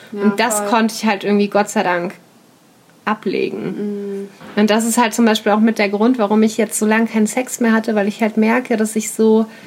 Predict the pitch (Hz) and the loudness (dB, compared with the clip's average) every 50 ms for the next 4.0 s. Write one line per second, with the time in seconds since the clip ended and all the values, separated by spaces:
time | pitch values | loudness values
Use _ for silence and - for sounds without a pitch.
0 | - - - - - - 247 247 - 247 240 220 226 240 247 294 262 247 240 226 | -20 -20 -18 -6 -2 -2 -2 0 0 2 2 4 2 2 2 2 2 4 2 2
1 | - - 226 214 - 220 208 - - - - 180 185 190 208 233 269 320 381 415 | 0 -2 -6 -4 -2 0 2 2 2 2 0 0 0 2 2 2 4 4 4 2
2 | 214 208 208 208 208 208 214 208 208 - - - - - - 226 220 226 226 - | 2 0 -4 -6 -6 -8 -8 -8 -10 -14 -20 -20 -10 -6 -2 0 0 0 0 -2
3 | - - 214 214 226 254 262 - - - 277 262 262 269 285 294 285 - - - | -2 0 2 2 2 0 -2 -2 -4 -2 0 2 2 4 2 2 0 -2 -6 -4